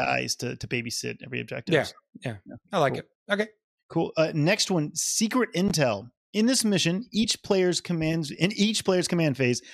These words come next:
Speaker 1: the first time that player draws a secondary mission card, that phase,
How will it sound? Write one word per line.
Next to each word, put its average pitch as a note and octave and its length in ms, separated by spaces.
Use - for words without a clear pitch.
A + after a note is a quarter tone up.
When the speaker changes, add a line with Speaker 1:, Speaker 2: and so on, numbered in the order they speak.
Speaker 1:
the C#3+ 60
first G#3 360
time E3 340
that E3 180
player E3+ 260
draws D3 340
a - 160
secondary E3 480
mission D3 360
card, B2 340
that E3 200
phase, D3 240